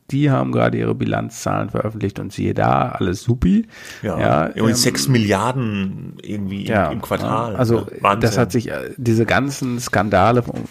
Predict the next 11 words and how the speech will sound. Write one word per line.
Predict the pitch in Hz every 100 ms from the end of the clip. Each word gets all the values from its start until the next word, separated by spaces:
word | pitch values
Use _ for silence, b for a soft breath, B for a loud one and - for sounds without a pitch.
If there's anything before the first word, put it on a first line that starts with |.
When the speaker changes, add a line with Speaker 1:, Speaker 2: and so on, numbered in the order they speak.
| - -
Speaker 1:
angefangen | - 120 113 117 110
mit | 107 -
Cambridge | 107 107 101 - 98
Analytica | 104 101 120 131 117 113
und | 107 107 98
da | 98
noch | 98
lange | 104 107 110
nicht | 101 -
zu | -
Ende, | - 107 117